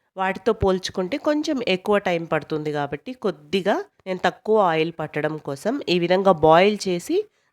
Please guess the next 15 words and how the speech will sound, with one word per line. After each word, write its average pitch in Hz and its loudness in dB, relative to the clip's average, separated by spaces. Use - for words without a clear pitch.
దాని 175 -4
తర్వాత 156 -2
ఫ్రై 156 0
చేస్తున్నాను. 135 -8
కర్డ్ 220 2
వేయడం 185 0
అనేది 160 -2
పూర్తిగా 190 -2
నా 190 -2
ఓన్ 180 2
ఐడియా 147 -4
అండి. 135 -6
కొంచెం 190 -4
కర్డ్ 180 4
వేస్తే 151 -4